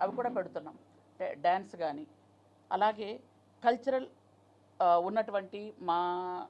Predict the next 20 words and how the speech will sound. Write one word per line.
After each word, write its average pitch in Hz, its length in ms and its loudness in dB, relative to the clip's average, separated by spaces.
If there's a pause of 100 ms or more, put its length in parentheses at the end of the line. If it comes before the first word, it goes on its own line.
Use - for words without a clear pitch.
(240)
గిరిజన 208 360 -2
సంస్కృతి 214 600 -6
సాంప్రదాయాలు 196 760 -4
ప్రతిబింబించే 180 840 -10
విధంగా 185 480 -6 (500)
ఆర్ట్స్ 190 300 -4
వేయటం 156 300 -8
కానీ, 143 240 -12 (760)
డ్యాన్సులు 190 420 -4
కానీ, 143 300 -6 (680)
అలాగే 185 340 -4
లిటరేచర్ 196 600 -4
కానీ, 139 320 -4 (480)
అలాగే 202 320 -4
కొన్ని 220 400 -6 (400)
ఆటపాటలతో 214 840 -2
పాటు 202 400 -4 (100)
అన్నీ 233 360 -2 (320)
చేసుకుంటూ, 202 520 -8 (760)
మొత్తం 254 340 -4